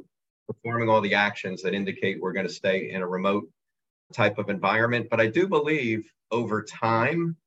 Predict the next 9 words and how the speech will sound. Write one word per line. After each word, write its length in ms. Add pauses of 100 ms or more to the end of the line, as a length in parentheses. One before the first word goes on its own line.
(420)
some 240
employees, 880 (360)
to 100
your 160
point 260
about 320
loneliness 640
and 260 (300)
isolation, 800